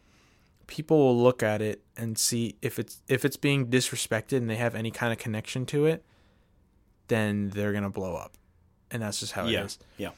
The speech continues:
Speaker 2: Which
Speaker 1: The
Speaker 2: is
Speaker 1: r-, the reason why
Speaker 2: Yeah,
Speaker 1: I'm
Speaker 2: you
Speaker 1: asking
Speaker 2: use
Speaker 1: about
Speaker 2: the Bible.
Speaker 1: I, the reason why I think, the reason why I am using a Bible and I just haven't stacked up, like,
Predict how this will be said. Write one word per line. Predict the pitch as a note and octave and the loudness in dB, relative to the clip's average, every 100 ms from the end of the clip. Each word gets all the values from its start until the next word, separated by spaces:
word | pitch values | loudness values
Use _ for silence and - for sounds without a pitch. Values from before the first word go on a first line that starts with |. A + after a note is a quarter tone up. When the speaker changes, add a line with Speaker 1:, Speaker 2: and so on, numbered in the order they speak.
| _ _ _ _ _ _ _ _ _ _ _ _ _ - | _ _ _ _ _ _ _ _ _ _ _ _ _ -6
Speaker 2:
Which | B2+ A#2+ | -2 6
Speaker 1:
The | D3+ | 6
Speaker 2:
is | D3 - | 6 2
Speaker 1:
r-, | C#3 C3 | -4 0
the | C#3+ | 4
reason | D3 F3 F3 E3 C#3+ _ _ _ | 8 8 8 2 0 _ _ _
why | - C#3 | 4 8
Speaker 2:
Yeah, | C3+ | 10
Speaker 1:
I'm | |
Speaker 2:
you | C3+ | 10
Speaker 1:
asking | C3+ G#2+ | 10 8
Speaker 2:
use | C#3+ | 8
Speaker 1:
about | C3 F#2+ | 8 8
Speaker 2:
the | F#2+ | 4
Bible. | G2 G2 F#2 - C3+ | 4 4 8 10 12
Speaker 1:
I, | D3 A#2 - - - - _ - | 12 12 12 8 -10 -20 _ -4
the | C#3 | 2
reason | C#3+ E3+ F#3 D#3 | 4 6 6 8
why | C#3+ C#3 | 8 8
I | A#2 B2+ | 6 0
think, | - B2 - _ _ _ _ _ _ _ _ - | 0 -4 -6 _ _ _ _ _ _ _ _ -12
the | C#3+ D3+ | 2 6
reason | E3+ D#3+ | 8 8
why | C3 | 8
I | A#2+ A2+ | 8 6
am | A#2+ B2+ B2+ _ | 4 4 0 _
using | C3 B2 B2 | -6 -4 -2
a | |
Bible | G#2+ G2+ A2+ C#3 C3+ | 0 2 2 0 0
and | A#2+ G2 - | -2 -2 -2
I | G#2+ | -4
just | G2+ - | -4 -4
haven't | A2 G#2 G#2 - | -2 -2 -4 -8
stacked | - - G#2+ G#2 A2 | -4 2 2 4 2
up, | G#2 - | 0 -2
like, | G#2 | -8